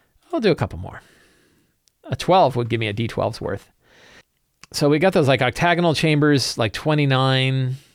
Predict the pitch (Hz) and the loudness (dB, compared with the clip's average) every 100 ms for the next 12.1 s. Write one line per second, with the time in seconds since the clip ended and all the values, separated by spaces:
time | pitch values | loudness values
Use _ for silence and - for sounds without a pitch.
0 | _ _ _ _ _ _ _ 117 110 143 | _ _ _ _ _ _ _ -12 -6 -2
1 | 135 120 135 123 123 120 120 123 117 - | -2 0 0 2 2 0 0 -2 -6 -16
2 | 226 135 139 120 120 135 139 131 117 - | -8 -4 -4 -4 -6 -8 -4 -4 -6 -12
3 | _ _ _ _ - 123 143 139 254 - | _ _ _ _ -14 -6 -6 -8 -16 -8
4 | 135 120 120 117 101 113 107 104 107 104 | -6 -4 -4 -4 -4 -6 -4 -4 -4 -2
5 | 127 127 131 127 165 - - - 123 - | 0 0 2 2 0 -2 -8 -4 -4 -2
6 | 123 127 135 117 107 104 101 107 - 110 | -6 -2 -2 0 0 0 -2 -6 -8 -6
7 | 113 127 120 - - _ _ _ _ - | -2 -2 -4 -10 -20 _ _ _ _ -12
8 | 113 - 123 117 107 113 127 - _ _ | -10 -8 -4 -4 -4 -8 -10 -14 _ _
9 | _ _ - 117 113 110 - - - 104 | _ _ -8 -4 -4 -6 -12 -16 -6 -4
10 | 113 107 107 104 - - _ _ _ _ | -4 -6 -6 -8 -12 -18 _ _ _ _
11 | _ _ _ _ _ - - 123 107 117 | _ _ _ _ _ -20 -8 -6 -6 -8